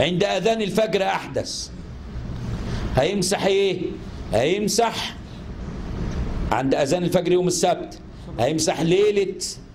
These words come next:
الحد وليلة الاثنين وليلة التلات. طب بسيطة كده يا مولانا، زي ما شيخنا علمها لنا رضي الله تعالى عنه وأرضاه،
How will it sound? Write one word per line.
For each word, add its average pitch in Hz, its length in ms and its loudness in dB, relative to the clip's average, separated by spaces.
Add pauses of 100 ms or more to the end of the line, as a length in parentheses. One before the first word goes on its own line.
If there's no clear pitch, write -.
(840)
الحد 165 640 0 (560)
وليلة 180 460 2
الاثنين 214 920 2 (500)
وليلة 185 420 2
التلات. 156 680 0 (1800)
طب 185 160 2
بسيطة 247 420 2
كده 214 260 2
يا 190 60 2
مولانا، 180 540 2
زي 180 200 2
ما 175 100 2
شيخنا 180 340 -2
علمها 165 400 -2
لنا 185 180 0
رضي 175 180 0
الله 180 280 0
تعالى 185 240 0
عنه 185 200 -2
وأرضاه، 175 540 0